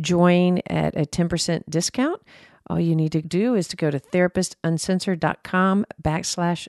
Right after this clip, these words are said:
neuronerds, and it'll take you right there. So you can join and be part of the community. It's a really wonderful community, and we would love to have you aboard.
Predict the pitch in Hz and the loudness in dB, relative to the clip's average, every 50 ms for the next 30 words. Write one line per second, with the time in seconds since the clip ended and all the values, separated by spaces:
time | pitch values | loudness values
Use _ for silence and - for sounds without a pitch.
0 | - - 165 160 180 214 240 226 190 156 139 135 139 - - - - - 151 151 | -10 -6 -4 -2 -2 0 -2 -2 -4 -4 -6 -8 -10 -10 -12 -14 -12 -8 -6 -6
1 | 156 175 180 - - - 208 - - 214 208 220 226 226 214 - 302 349 311 226 | -4 -6 -6 -8 -10 -12 -10 -8 -6 -6 -4 -4 -6 -6 -6 -8 -8 -6 -8 -8
2 | - - - 156 170 175 - - 190 185 170 - 180 202 214 214 214 202 190 175 | -8 -8 -8 -6 -6 -6 -6 -6 -6 -4 -4 -2 -2 0 0 2 2 2 0 0
3 | 165 - - - - - - - 220 220 - - 214 208 208 214 220 208 196 185 | -2 -6 -12 -20 -20 -4 2 4 4 4 4 6 8 8 10 10 8 6 6 8
4 | 190 196 190 185 180 - - - 190 185 185 202 233 233 196 156 117 - - - | 8 10 10 10 8 4 4 6 6 8 8 8 8 6 6 4 0 0 -2 -4
5 | - - 156 151 151 156 170 175 175 180 175 160 151 156 160 175 175 165 - 175 | -2 0 0 0 2 2 2 2 4 2 2 2 4 4 4 4 4 2 0 -4
6 | 160 - 170 160 160 160 156 156 151 151 147 139 135 135 139 143 143 143 143 143 | -4 -4 -4 -2 0 0 0 0 0 -2 -2 -2 -2 -2 -2 -2 -2 0 2 0
7 | 135 135 - - - - - - _ - 147 147 165 160 160 160 156 143 151 147 | 0 0 -2 -10 -20 -20 -20 -20 _ -4 2 4 6 6 6 6 4 6 6 6
8 | 143 143 139 135 131 135 143 139 131 127 120 113 135 | 6 6 6 4 4 4 4 4 4 4 2 0 -4